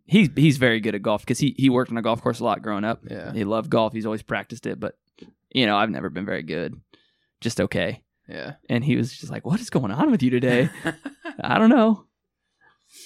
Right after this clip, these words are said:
Speaker 1: But
Speaker 2: That's fucking funny.
Speaker 1: just getting prepped, you know? Just get the game right.
Speaker 2: I like golf. We got a big tournament coming up,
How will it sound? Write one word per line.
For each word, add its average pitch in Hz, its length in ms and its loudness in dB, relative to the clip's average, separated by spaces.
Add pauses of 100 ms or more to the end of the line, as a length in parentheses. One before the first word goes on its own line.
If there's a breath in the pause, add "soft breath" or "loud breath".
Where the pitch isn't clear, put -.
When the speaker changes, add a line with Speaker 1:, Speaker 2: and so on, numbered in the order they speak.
(100)
Speaker 1:
But - 160 -12
Speaker 2:
That's - 160 -20
fucking - 260 -20
funny. 135 260 -18 (480)
Speaker 1:
just - 140 -20
getting 123 200 -8
prepped, 135 320 -2
you 107 80 0
know? 127 160 2 (180)
Just - 100 -20
get 123 140 -6
the 127 60 -4
game 117 260 -2
right. 92 240 -4
Speaker 2:
I 139 120 -12
like 139 220 -12
golf. 123 480 -10
We 143 120 -6
got 139 140 2
a 135 40 0
big 131 200 -2
tournament 131 340 -4
coming 131 200 -6
up, 123 160 -6